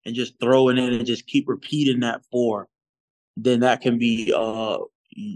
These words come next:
uh, like, acceptable from what I believe. But still, like I said, I'm still learning a lot of things, like, on that aspect because, um, you know, like I said, I just focus on the music and I,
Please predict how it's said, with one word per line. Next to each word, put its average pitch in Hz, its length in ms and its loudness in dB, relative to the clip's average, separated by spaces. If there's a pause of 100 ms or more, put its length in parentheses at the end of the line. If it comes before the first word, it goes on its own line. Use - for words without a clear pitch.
(120)
uh, 110 300 0
like, 107 260 -4
acceptable 113 480 -4
from 123 180 -4
what 135 140 2
I 139 80 2
believe. 120 440 -8 (280)
But 123 80 -6
still, 139 300 2
like 127 160 0
I 123 60 0
said, 127 200 0
I'm 117 100 -2
still 143 400 0
learning 139 480 -4
a - 40 -8
lot 117 240 -4
of 110 100 -10
things, 117 380 -6
like, 107 220 -8
on 101 200 -10
that 117 260 -6
aspect 107 680 -10 (340)
because, 98 640 -2
um, 95 380 -2 (160)
you 104 140 -2
know, 107 160 4
like 117 160 4
I 113 60 0
said, 113 280 0
I 120 80 0
just 139 180 -4
focus 117 300 0
on 101 120 -2
the 101 80 -4
music 113 480 2 (440)
and 107 140 -4
I, 107 100 0